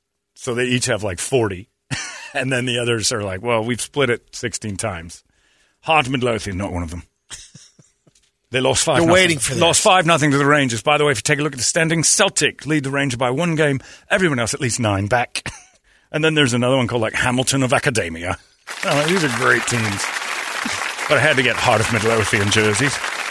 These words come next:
Speaker 1: Kits, as they say. They're a British commentator. "That's Scottish soccer at its best, don't you think?" And then some guy goes, "Hey, just have them, go off and just get up and dress up and get inside." And, like, "What in the world is that guy saying?" He was in full Scottish.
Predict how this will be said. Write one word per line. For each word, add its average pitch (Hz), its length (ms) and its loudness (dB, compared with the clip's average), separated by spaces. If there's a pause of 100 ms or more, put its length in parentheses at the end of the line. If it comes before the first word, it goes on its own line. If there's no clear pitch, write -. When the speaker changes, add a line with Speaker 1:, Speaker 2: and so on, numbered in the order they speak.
(180)
Speaker 1:
Kits, 196 400 2
as 170 160 2
they 175 160 0
say. 175 320 2 (1500)
They're 156 120 0
a 156 40 0
British 156 340 2
commentator. 131 520 2
"That's 190 220 6
Scottish 180 400 4
soccer 170 340 4
at 156 80 4
its 120 100 -4
best, 175 280 4
don't 160 140 4
you 147 60 2
think?" 127 240 2
And 123 100 -4
then 113 60 -2
some 123 140 -6
guy 127 160 4
goes, 143 140 0
"Hey, 294 220 6
just 226 160 0
have 285 180 6
them, 202 100 -2
go 233 60 4
off 277 140 6
and 196 100 -2
just 202 100 -8
get 233 100 2
up 247 160 4
and 202 80 -4
dress 220 240 2
up 247 220 2
and 196 60 -4
get 196 100 2
inside." 190 420 4
And, 190 140 -2 (480)
like, - 160 -14
"What 175 180 2
in 117 100 -8
the 101 80 -8
world 143 300 2
is 104 120 -10
that 151 240 -2
guy 92 160 -8
saying?" 80 320 -14 (480)
He 147 120 -4
was 107 120 0
in 90 100 -4
full 147 720 -2
Scottish. - 520 -12